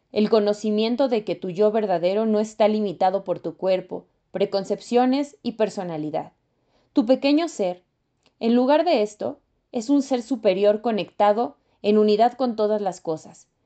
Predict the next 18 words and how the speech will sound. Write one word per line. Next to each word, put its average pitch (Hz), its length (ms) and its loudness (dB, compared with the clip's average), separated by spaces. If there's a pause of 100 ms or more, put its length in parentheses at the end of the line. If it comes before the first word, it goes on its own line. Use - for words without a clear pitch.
(260)
Cuando 165 280 -2
te 175 120 -4
despiertes 254 760 0
de 185 120 -2
tu - 100 -12
ser 202 320 0
pequeño 180 560 -6
en 160 140 -4
el 160 200 -6
nivel 180 300 -2
individual 202 640 -2 (240)
a 185 140 -6
un 196 100 -4
ser 185 280 0
superior 185 680 0
a 208 100 -4
nivel 190 380 -2
universal, 196 640 -6